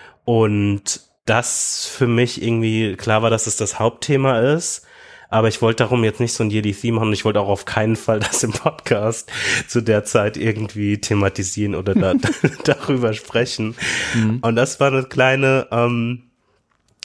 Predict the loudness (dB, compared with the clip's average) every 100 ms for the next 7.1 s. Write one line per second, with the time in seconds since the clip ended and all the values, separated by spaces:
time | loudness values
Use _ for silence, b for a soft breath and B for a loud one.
0 | -6 0 2 2 0 -2 0 2 2 0
1 | 0 0 0 -2 0 2 2 0 -2 -4
2 | -2 0 2 2 2 4 2 2 -2 -2
3 | -2 -2 -4 -4 0 2 2 2 2 -2
4 | B B B B 0 2 2 0 0 0
5 | 0 -2 0 2 2 0 -4 -2 -4 -4
6 | -2 2 2 0 -2 -4 -4 -4 -4 -6